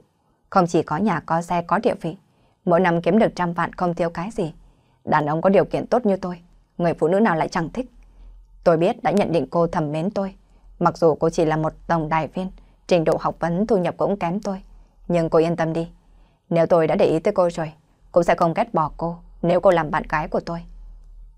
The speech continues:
Mẹ ơi, bệnh viện tâm thần ở đâu vậy? Mau cử người đến để đưa người này đi uống thuốc đi, chứng hoang tưởng của anh ta phát tác mất rồi nha.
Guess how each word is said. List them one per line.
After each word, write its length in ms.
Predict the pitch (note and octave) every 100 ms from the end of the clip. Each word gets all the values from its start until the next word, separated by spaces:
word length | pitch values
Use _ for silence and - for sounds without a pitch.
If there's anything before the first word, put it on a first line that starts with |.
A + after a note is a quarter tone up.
| - -
Mẹ 220 | E3+ E3 -
ơi, 160 | E3 E3+ _ - - _ -
bệnh 200 | F3+ E3+
viện 200 | E3+ A2+
tâm 200 | F3+ F3
thần 200 | F#3 E3
ở 200 | - E3+
đâu 200 | G#3+ A#3+
vậy? 240 | G3+ F#3+ - _ _ _ -
Mau 240 | F3+ E3+
cử 140 | F3
người 260 | E3+ D#3+ D3 -
đến 380 | - E3+ E3+ A#3
để 80 | A#3+
đưa 180 | E3+ F#3
người 160 | F3+
này 220 | E3 D#3+
đi 100 | E3+
uống 200 | F3+ F#3
thuốc 200 | G3+ C#4+
đi, 220 | A3+ A#3+ A#3 _ _ _
chứng 160 | - F3+
hoang 180 | G3 F3+
tưởng 220 | F#3 D#3
của 80 | D3
anh 140 | E3+
ta 140 | F3+ F3
phát 240 | B3 C#4
tác 180 | C#4+ C4
mất 180 | C#4+ -
rồi 180 | F#3+
nha. 240 | D#3 F3